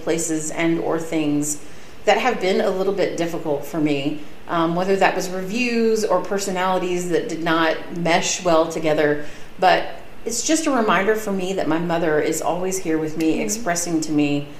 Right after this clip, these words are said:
Speaker 1: that I cannot be all things to all people.
Speaker 2: That's
Speaker 1: I
Speaker 2: true.
Speaker 1: have to be true to myself. And that's what I strive to do in my business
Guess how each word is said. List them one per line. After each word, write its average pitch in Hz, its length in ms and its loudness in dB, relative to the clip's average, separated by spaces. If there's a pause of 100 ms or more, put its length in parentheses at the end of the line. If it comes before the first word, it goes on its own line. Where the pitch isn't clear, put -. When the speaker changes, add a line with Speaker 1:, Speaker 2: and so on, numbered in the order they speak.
(240)
Speaker 1:
that 196 100 4
I 214 40 6
cannot 254 380 0
be 240 140 2
all 190 200 4
things 185 320 -4
to 165 80 -2
all 165 140 0
people. 123 640 -4
Speaker 2:
That's 143 240 -6
Speaker 1:
I - 40 -10
Speaker 2:
true. 262 100 2
Speaker 1:
have 220 320 2
to 202 60 -8
be 214 100 -2
true 196 380 -2
to 190 140 -6
myself. - 800 -4 (160)
And 175 120 -6
that's 196 240 0
what 208 100 0
I 190 80 2
strive 180 440 0
to - 100 -8
do 190 300 2
in 156 140 0
my 147 100 0
business 151 680 -4